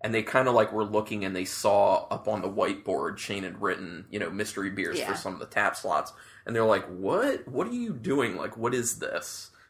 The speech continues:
Speaker 1: And then they were definitely, like, very apprehensive about it, like you said, and just kinda like, "I don't know about this." But then we'd be like, "Look,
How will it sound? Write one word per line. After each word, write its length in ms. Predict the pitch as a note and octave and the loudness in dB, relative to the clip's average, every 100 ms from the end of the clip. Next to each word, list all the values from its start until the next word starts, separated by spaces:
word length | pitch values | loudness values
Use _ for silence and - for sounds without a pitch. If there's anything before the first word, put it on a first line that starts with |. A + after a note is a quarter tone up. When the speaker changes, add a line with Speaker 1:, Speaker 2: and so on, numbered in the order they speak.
| _ _ - | _ _ -2
Speaker 1:
And 220 | A2+ A2+ | 0 2
then 540 | A2+ A2 A2 G#2+ - _ _ - | 2 2 0 -2 -6 _ _ 2
they 100 | C#3 | 4
were 100 | D3 | 6
definitely, 540 | C#3+ D3 - C#4+ G3+ D#3 | 6 2 2 0 0 2
like, 360 | B2 G2+ - | 0 0 -6
very 840 | G#2+ G#2 G#2+ G#2+ G#2+ G#2 G2 - - | -16 0 2 4 4 2 -4 -6 -6
apprehensive 800 | G2+ - F#2 - F2 - - C2 | -6 -2 -2 -2 -4 -4 -8 -8
about 340 | - C2 B1 | -2 0 0
it, 220 | A1+ - _ | -2 -8 _
like 200 | G#2 F#2+ | -4 -4
you 80 | F#2 | -6
said, 320 | - F#2+ C2+ | -4 -2 -2
and 120 | C2+ G2 | -6 -12
just 160 | - | -6
kinda 200 | G#2 F#2 | -2 0
like, 320 | E2 E2 - _ - | 0 -2 -6 _ -12
"I 280 | E3+ F#3+ G3 | -10 -6 -4
don't 160 | F3+ C#3+ | -2 0
know 100 | A#2 | 2
about 240 | F#2 D#2+ | 2 0
this." 180 | F2+ F#2+ | -2 -6
But 160 | - G#2+ | -6 -2
then 120 | G#2+ | -2
we'd 100 | G#2+ | 0
be 100 | G#2+ | 0
like, 220 | F#2 - | 0 -2
"Look, 300 | - - | -8 -8